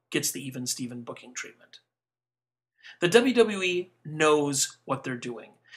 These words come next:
Their public face is wins and losses don't matter,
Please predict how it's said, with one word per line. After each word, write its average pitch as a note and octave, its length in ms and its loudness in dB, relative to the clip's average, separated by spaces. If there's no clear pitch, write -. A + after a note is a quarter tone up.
Their E3 120 2
public A#3 320 6
face F3 340 2
is C#3+ 300 -6
wins F#3+ 440 0
and E3 200 -2
losses C#3+ 420 0
don't C3 280 -4
matter, A#2+ 360 -10